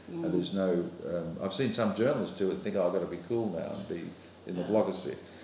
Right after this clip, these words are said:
Speaker 2: uh, you know, who are trained to write.
Speaker 1: Mm.
Speaker 2: And, um, it's weak. So you need good ed-, publishers need, all book publishers need good pub-, good editors. If I was publishing myself, I would get, I would hire an editor to look at the work, and I've got thirty books on the board and I know what to do.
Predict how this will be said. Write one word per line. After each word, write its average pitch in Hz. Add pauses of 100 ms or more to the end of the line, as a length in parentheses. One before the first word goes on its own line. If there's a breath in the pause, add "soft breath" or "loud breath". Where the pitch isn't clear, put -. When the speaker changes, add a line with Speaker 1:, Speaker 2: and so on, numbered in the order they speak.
(360 loud breath)
Speaker 2:
uh, 90
you 107
know, 92
who 95
are 90
trained 107
to 82
write. -
Speaker 1:
Mm. 233
Speaker 2:
And, 90
um, 85 (540)
it's 90
weak. 110
So 113
you 104
need 135
good 113
ed-, -
publishers 131
need, 87
all 123
book 104
publishers 80
need 85
good 73 (480)
pub-, - (220)
good 85
editors. 76
If 117
I 135
was 120 (260)
publishing 92
myself, 82 (420 loud breath)
I 110
would 104
get, 90 (100)
I 101
would 98
hire 87
an 80
editor 76 (100)
to 71
look 76 (100)
at -
the 80
work, 69 (120)
and 85
I've 82
got 82 (420)
thirty 87
books -
on 80
the -
board 78
and 73
I -
know 76
what 71
to -
do. 82